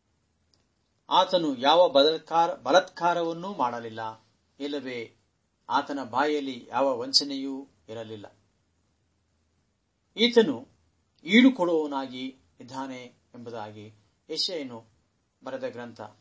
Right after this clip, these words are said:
ಐವತ್ತೆರಡನೇ ಅಧ್ಯಾಯ ಹದಿಮೂರನೇ ವಚನದಿಂದ ಐವತ್ಮೂರನೇ ಅಧ್ಯಾಯ ಇಪ್ಪತ್ತೆರಡರವರೆಗೂ ಕೂಡ ನಾವು ಗಮನಿಸುತ್ತೇವೆ. ಪ್ರಿಯರೇ, ಯೆಶಾಯನು ಯೇಸು ಕ್ರಿಸ್ತನ ಶಿಲುಬೆ ಮರಣವನ್ನ,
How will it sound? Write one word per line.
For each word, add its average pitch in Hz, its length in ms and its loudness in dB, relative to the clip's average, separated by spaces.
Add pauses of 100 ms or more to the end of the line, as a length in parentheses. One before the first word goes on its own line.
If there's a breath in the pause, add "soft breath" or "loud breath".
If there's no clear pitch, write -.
(180)
ಐವತ್ತೆರಡನೇ 147 640 -6
ಅಧ್ಯಾಯ 120 280 -12
ಹದಿಮೂರನೇ 165 440 -8
ವಚನದಿಂದ 113 460 -12 (560)
ಐವತ್ಮೂರನೇ 127 640 -10
ಅಧ್ಯಾಯ 107 460 -14 (460)
ಇಪ್ಪತ್ತೆರಡರವರೆಗೂ 117 1160 -12
ಕೂಡ 117 200 -12 (500)
ನಾವು 107 220 -14
ಗಮನಿಸುತ್ತೇವೆ. 104 640 -10 (320)
ಪ್ರಿಯರೇ, 107 360 -16 (420)
ಯೆಶಾಯನು 117 640 -16 (1120)
ಯೇಸು 165 280 -4
ಕ್ರಿಸ್ತನ 135 400 -10
ಶಿಲುಬೆ 151 400 -10
ಮರಣವನ್ನ, 117 520 -14